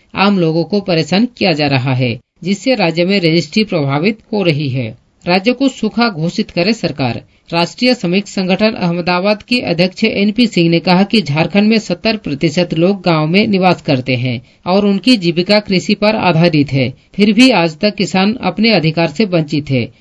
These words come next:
इस वर्ष कम वर्षा के कारण अधिकतर जिलों के धान की फसल पूरी तरह प्रभावित हुई है, इसलिए राज्य को सूखा क्षेत्र घोषित करे सरकार।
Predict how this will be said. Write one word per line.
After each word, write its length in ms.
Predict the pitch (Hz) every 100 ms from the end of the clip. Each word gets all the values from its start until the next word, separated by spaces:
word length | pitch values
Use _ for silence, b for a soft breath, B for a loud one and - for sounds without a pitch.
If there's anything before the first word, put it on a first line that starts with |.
| b
इस 220 | 220 233 214
वर्ष 320 | 220 208 220
कम 300 | 202 208 220
वर्षा 300 | 160 139 170
के 160 | 185
कारण 320 | 180 175 185 202
अधिकतर 440 | 175 202 226 214
जिलों 300 | 160 160 165
के 200 | 165 185
धान 300 | 147 156 196
की 160 | 220 202
फसल 320 | 143 165 196
पूरी 280 | - 214 214
तरह 240 | 156 180
प्रभावित 600 | 180 147 135 156 202 -
हुई 160 | 196 143
है, 280 | 131 117 b b -
इसलिए 400 | 208 226 247 240
राज्य 300 | 165 160 196
को 180 | 226
सूखा 380 | 214 208 196 208
क्षेत्र 360 | 202 170 165 208
घोषित 420 | 160 202 196 147
करे 220 | 165 190
सरकार। 480 | 214 175 - 123